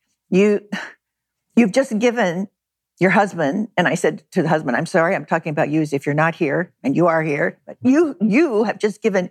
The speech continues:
your husband permission to possibly have another affair, one after that, because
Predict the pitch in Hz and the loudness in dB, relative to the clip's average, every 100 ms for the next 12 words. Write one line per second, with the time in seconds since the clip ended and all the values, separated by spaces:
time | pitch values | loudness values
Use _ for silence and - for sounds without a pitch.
0 | _ 151 175 269 247 220 196 160 143 - | _ -2 2 2 2 -2 -2 -6 -6 -10
1 | _ _ - 226 220 285 - 175 170 240 | _ _ 0 4 4 2 -2 -4 -2 -6
2 | _ _ _ - 359 - 277 311 359 302 | _ _ _ 0 2 0 0 0 0 2
3 | 339 320 381 339 - - - - 98 - | 2 0 0 -2 -4 -4 -4 -2 -2 -2
4 | 123 - - 240 349 330 - 202 190 190 | -2 -4 -2 0 -2 -4 -6 -6 0 0
5 | 180 185 | 0 -4